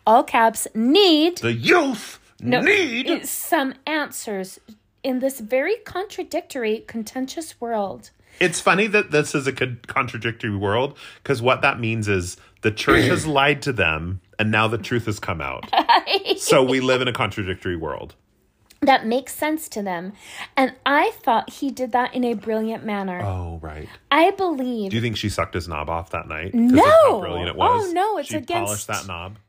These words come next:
Speaker 1: No.
Speaker 2: Okay.
Speaker 1: I believe the Church of Jesus Christ of Latter-day Saints has some truths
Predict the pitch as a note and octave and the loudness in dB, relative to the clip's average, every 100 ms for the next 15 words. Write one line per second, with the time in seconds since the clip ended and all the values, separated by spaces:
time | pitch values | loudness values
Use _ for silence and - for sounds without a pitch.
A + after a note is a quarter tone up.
0 | _ - D#4 G#4+ E4+ G3+ F#2+ E2+ D2+ _ | _ -10 -6 -4 -6 -6 -12 -14 -18 _
1 | _ - - - F#4 A#4 E4 C#4+ C#4 D#4 | _ -20 -16 2 4 4 2 -4 -4 -4
2 | E4+ E4 - C#4 - D#4 - E4+ - D4+ | -4 -6 -10 -8 -6 -6 -6 -10 -6 -6
3 | F4 E4 - B3 B3 A#3+ - A#3 A#3 A#3 | -8 -12 -6 -4 -4 -6 -10 -10 -6 -4
4 | A3+ A#3+ B3 B3+ - G#3+ G3+ - - - | -4 -4 -4 -6 -6 -8 -8 -10 -16 -18
5 | - _ - - _ _ - - D4+ D4 | -20 _ -20 -20 _ _ -12 0 0 2
6 | D#4 D4 - B3 A3+ G#3+ - - | 0 -2 0 2 2 -2 -8 -12